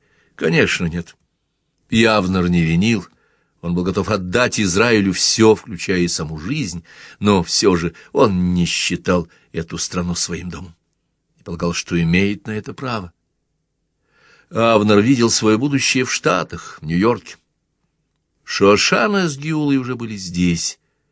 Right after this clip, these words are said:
Авнер и сам рассчитывал вскоре переехать к ним, но сначала он выполнит свой долг. Вопрос формулировки. Есть долг и есть всё остальное,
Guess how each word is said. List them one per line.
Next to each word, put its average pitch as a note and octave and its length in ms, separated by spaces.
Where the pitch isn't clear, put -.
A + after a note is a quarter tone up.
Авнер F2+ 280
и F2+ 60
сам C3 420
рассчитывал B2 540
вскоре G2+ 440
переехать F#2 540
к - 80
ним, F2+ 200
но G2 200
сначала F2+ 540
он F2 160
выполнит E2+ 480
свой E2+ 280
долг. E2+ 400
Вопрос F#2+ 760
формулировки. E2+ 920
Есть D#2 340
долг A#2+ 640
и F2 120
есть F#2+ 240
всё - 240
остальное, F2 580